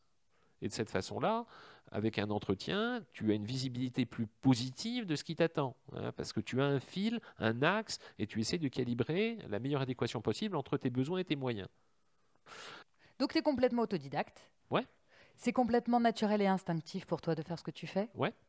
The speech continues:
Speaker 2: Puisque t'es allé, c'est un truc qui t'a appelé, en fait,
Speaker 1: Ouais.
Speaker 2: euh,
Speaker 1: Moi, je,
Speaker 2: ado,
Speaker 1: je,
Speaker 2: là,
Speaker 1: je suis heureux dedans, tout simplement. J'y ai trouvé, euh, de quoi me nourrir, c'est clair.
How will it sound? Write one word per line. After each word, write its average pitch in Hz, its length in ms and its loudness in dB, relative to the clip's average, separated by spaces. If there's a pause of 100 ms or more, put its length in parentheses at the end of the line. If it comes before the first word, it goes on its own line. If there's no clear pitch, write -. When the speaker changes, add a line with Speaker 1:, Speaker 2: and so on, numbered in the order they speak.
(220)
Speaker 2:
Puisque - 240 -10
t'es 180 100 -2
allé, 160 180 0
c'est 175 120 -4
un 165 80 0
truc 180 200 -8
qui 185 140 -8
t'a 175 160 2
appelé, 269 300 4
en 180 80 6
fait, 151 260 -2
Speaker 1:
Ouais. 143 100 0
Speaker 2:
euh, 143 760 -2
Speaker 1:
Moi, 131 80 8
je, 120 100 2
Speaker 2:
ado, 214 120 6
Speaker 1:
je, 233 60 6
Speaker 2:
là, 175 320 6
Speaker 1:
je - 60 -10
suis - 100 2
heureux 143 160 8
dedans, 208 360 0
tout 123 100 -2
simplement. 165 460 -2
J'y 139 100 2
ai 123 60 2
trouvé, 147 460 2
euh, 127 60 2
de 123 100 2
quoi 127 120 0
me 135 80 -2
nourrir, 175 400 -6 (380)
c'est - 160 -8
clair. - 300 -8